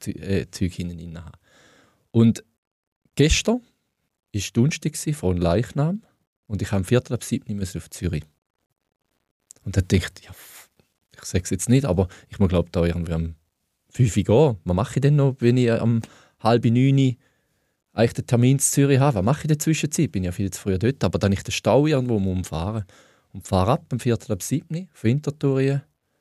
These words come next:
Und hey, fünfundvierzig Minuten und ich bin Downtown Zürich gewesen. Ja, es sind siebenundvierzig und ich bin Downtown Zürich gewesen.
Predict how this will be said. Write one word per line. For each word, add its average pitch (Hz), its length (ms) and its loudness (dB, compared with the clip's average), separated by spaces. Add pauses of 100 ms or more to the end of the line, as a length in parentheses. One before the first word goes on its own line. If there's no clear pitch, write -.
(460)
Und 107 340 0
hey, 110 300 2 (420)
fünfundvierzig 170 760 -2
Minuten 117 420 0
und 107 100 -4
ich - 140 -12
bin 92 240 -8
Downtown 104 560 0
Zürich 151 280 -2
gewesen. - 140 -6
Ja, 98 100 2
es - 100 -4
sind 98 160 -4
siebenundvierzig 107 640 -2
und 87 80 -16
ich - 100 -20
bin 101 120 -2
Downtown 107 540 0
Zürich - 340 -2
gewesen. 104 300 -10